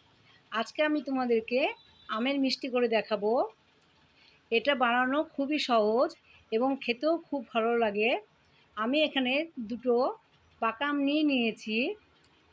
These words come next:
এবার আম দুটো ভালোভাবে ছুলে নেব। ছোলা হয়ে গেছে, এখন আমি গ্রেটারে গ্রেট করে নেব। আমের যে আ-, আঁশ থাকে সেটা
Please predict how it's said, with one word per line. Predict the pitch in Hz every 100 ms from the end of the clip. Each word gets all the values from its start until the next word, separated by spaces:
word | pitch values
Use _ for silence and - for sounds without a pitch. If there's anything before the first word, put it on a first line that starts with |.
| _ _ -
এবার | 233 294 302
আম | 233 254 269
দুটো | 262 247 254 415 - _ _ _
ভালোভাবে | 202 180 233 269 285 240 269 466 -
ছুলে | - - 247 269
নেব। | 240 208 226 349 - _ _ _ _ _ _ _ _ _ _ _ _ _ _ _ _ _ _ _ _ _ _ _
ছোলা | - 262 285
হয়ে | 254 254 302
গেছে, | 269 226 233 247 427 - _ _ _ _ -
এখন | 214 311 339
আমি | 277 277
গ্রেটারে | 233 247 247 220 233 330
গ্রেট | 269 247 247
করে | 254 247
নেব। | 226 202 208 247 440 - _ - _ _ _ _ _ _ _ _ -
আমের | 196 262 302 247
যে | 254 254 302 415
আ-, | 359 262 254
আঁশ | 202 233 - -
থাকে | 269 240 226 339 440 _ _ _
সেটা | - 254 247